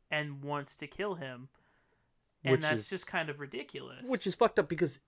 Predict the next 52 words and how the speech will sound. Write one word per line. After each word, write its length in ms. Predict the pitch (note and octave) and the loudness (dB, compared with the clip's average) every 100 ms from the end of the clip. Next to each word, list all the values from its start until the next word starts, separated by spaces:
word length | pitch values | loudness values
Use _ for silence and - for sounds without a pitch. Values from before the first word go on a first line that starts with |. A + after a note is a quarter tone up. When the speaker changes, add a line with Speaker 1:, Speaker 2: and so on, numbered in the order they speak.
| _ | _
Speaker 2:
even 340 | G#3+ G#3+ A3+ G#3+ | -4 2 4 6
though 320 | G3+ F#3+ D#3 | 6 6 2
he 200 | - - | -4 -6
knows 420 | D#3+ B2+ B2+ D3 E3+ | -4 2 4 4 2
she 360 | - D3 B2+ - - | -4 -4 -6 -10 -14
hates 360 | - A2+ C3+ - | -6 -6 -6 -2
him, 260 | G3 A3 - _ _ _ | -2 -2 -8 _ _ _
he 240 | _ F#3 G3+ | _ -6 -4
never 560 | E3 F3 F3+ F#3 F3+ | -2 2 2 4 2
had 380 | D3 D3+ D3 C#3 C3 - _ | 2 2 4 2 -2 -20 _
malice 580 | B2+ B2+ D#3+ B3 C#3+ - | -10 0 2 4 2 0
towards 280 | - G2+ F#2+ | -2 -2 -2
her. 140 | - - | -8 -4
Speaker 1:
No, 220 | B3 A#3+ - | -4 -4 -8
he 180 | - B3+ | -6 0
Speaker 2:
He, 60 | G#3 | 0
he 60 | |
Speaker 1:
respects 500 | D3+ C3 F3+ D3 B2 | 0 0 -2 -2 -6
her. 300 | C#3 C3+ G#3+ - | -10 -12 -8 0
Speaker 2:
Yeah, 200 | A#3 - - | 2 0 -2
he 100 | F#3 | 0
would 220 | E3 C3+ | 0 0
be 300 | F3 E3 - | 0 0 0
a 160 | A2+ G2+ | 0 -2
kind 320 | - C3 A#2 | 0 2 2
of 80 | G2+ | 0
a 80 | - - | -6 4
dick. 340 | C#3 B2+ - | 6 6 2
He, 160 | - B2 | -6 -2
and 200 | B2+ B2+ | 0 0
he 60 | G#2 | -2
Speaker 1:
But 100 | - | 0
Speaker 2:
would 100 | G#3 | 4
Speaker 1:
that's 180 | G3 - | 4 2
just 180 | E3+ - | -8 -6
him. 400 | F#3 F3 D3 C#3+ | -4 -2 -2 -2
Speaker 2:
Yeah, 220 | B3 G#3 - | 4 4 4
'cause 40 | - - _ | -6 -20 _
Speaker 1:
When 140 | G#3 | 2
Speaker 2:
he's 80 | G#3 | 4
Speaker 1:
you 80 | A3 | 2
Speaker 2:
a 20 | |
Speaker 1:
grow, 120 | F#3+ G#3 | 6 8
Speaker 2:
smart 140 | - | 8
ass. 100 | A2+ | 8
Speaker 1:
yeah, 120 | F#3+ D#3 | 8 8
w-, 200 | E3+ F#3 | 6 0
well, 160 | A3+ A3+ | 0 4
when 200 | A3 G3 | 2 2
you 160 | G#3 | -4
grow 460 | E3 F3+ F#3 F3+ D#3+ | -2 2 4 4 4
up 360 | E3 D3+ - | 6 6 2